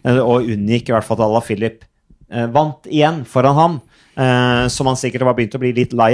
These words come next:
av. Men hadde ikke de begynt å, å, å lure på hverandre, så hadde jo Van der Poel aldri tatt igjen. Så jeg mener jo egentlig at Van der Poel gjorde et sånn litt å-,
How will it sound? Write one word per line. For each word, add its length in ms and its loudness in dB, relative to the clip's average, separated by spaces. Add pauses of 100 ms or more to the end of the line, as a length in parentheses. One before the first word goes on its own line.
av. 140 -4 (340)
Men 300 0
hadde 320 0
ikke 160 -4
de 240 -2
begynt 400 -4
å, 120 0 (280)
å, 120 -2 (520)
å 80 0
lure 240 0
på 100 -6
hverandre, 320 0
så 140 -2
hadde 320 -2
jo 60 2 (440)
Van 140 0
der 80 -6
Poel 180 0
aldri 240 2
tatt 320 -6
igjen. 220 2 (240)
Så 100 -2
jeg 140 4
mener 320 0
jo 60 2 (120)
egentlig 320 0
at 140 0
Van 100 -2
der 140 -2
Poel 240 -2
gjorde 240 0
et 80 -8
sånn 140 -6 (760)
litt 260 -4
å-, 120 2